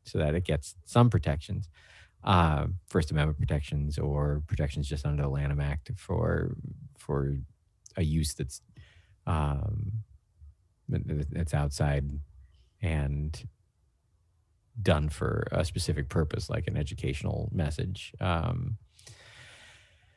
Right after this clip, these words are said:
you know, <sighs> you, you, in your Reese's Pieces example, right? You could go ahead and make the Reese's Pieces beer and put on the back that one of the ingredients is Reese's Pieces.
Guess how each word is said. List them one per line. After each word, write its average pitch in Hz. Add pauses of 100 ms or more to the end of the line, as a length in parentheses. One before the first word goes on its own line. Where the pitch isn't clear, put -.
(220)
you 143
know, 85 (140)
<sighs> - (2750)
you, 101
you, 92 (120)
in 95
your 90
Reese's 107
Pieces 98
example, 82
right? 87 (1120)
You 107
could 127
go 107
ahead 95
and 87
make 90
the 92
Reese's 90
Pieces 87
beer 85
and 82
put 101
on 85
the 82
back 85
that 82
one 85
of 80
the 78
ingredients 78
is 71
Reese's 73
Pieces. 73